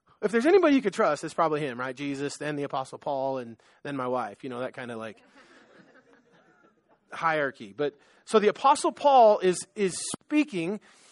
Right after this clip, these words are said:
and he says, "Don't believe what I tell you. Go and check it out for yourself." I,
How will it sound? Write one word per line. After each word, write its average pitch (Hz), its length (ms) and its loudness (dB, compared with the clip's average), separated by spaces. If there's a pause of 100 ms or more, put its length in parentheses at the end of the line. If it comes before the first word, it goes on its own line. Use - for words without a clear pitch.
(260)
and 208 100 0
he 220 60 -2
says, 247 180 -2
"Don't 277 260 -2
believe 311 300 2
what 277 140 -2
I 262 80 -4
tell 311 280 -4
you. 190 300 -8 (560)
Go 254 280 0
and 294 120 0
check 269 240 -8
it 277 80 -4
out 277 220 0
for 247 100 -6
yourself." 240 680 -6 (800)
I, 185 100 -2